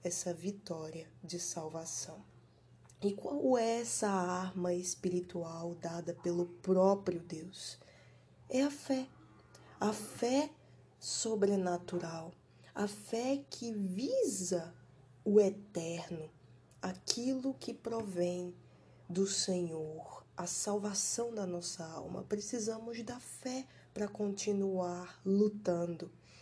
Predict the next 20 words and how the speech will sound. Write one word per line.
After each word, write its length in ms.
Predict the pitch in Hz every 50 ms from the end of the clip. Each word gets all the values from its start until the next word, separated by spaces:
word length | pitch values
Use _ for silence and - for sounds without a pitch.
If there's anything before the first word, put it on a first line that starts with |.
| - - - -
precisamos 680 | - 185 190 - - 190 175 180 185 185 185 180 180 175
da 160 | 175 180 190
fé 500 | 185 - - - - 185 175 175 175 175 - - - - - - - - - -
para 160 | - 185 175
continuar 1000 | 175 - - 202 202 214 214 - - - 240 240 240 233 208 180 170 170 170 175 - -
perseverando. 1040 | - 196 196 185 - - - - 190 185 180 175 180 180 170 160 156 156 151 147 - - - - - - - - -
Então, 420 | - 190 190 185 - 202 196 196 196
lá 180 | 196 208 233 262
em 140 | 269 269 269
Efésios 680 | 254 - - - 220 214 208 202 196 208 208 190 202
dois, 800 | 190 185 202 196 196 208 208 202 196 190 - - - - - - - -
versículo 880 | 175 180 175 175 - - - 190 185 - - 185 185 185 180 180 175 180
oito, 420 | 185 185 185 185 - - - - - - - - - - - - - -
diz 280 | 170 185 185 180 175
assim: 500 | 175 175 170 - - - - 165 160 - - - - - - - - - - - - - -
"Portanto, 1120 | - - 208 202 202 - - - - - 233 240 262 277 277 277 - - - - 180 175 - - - - - - -
pela 380 | - 262 277 285 285 277 269 254
graça 880 | 226 208 190 214 208 208 214 233 247 254 254 - - - - 269 262 254 -
sois 420 | - - - - 220 220 226 208
salvos, 1300 | - - - - - 180 170 175 175 175 175 175 170 160 160 - - - - - - - - - -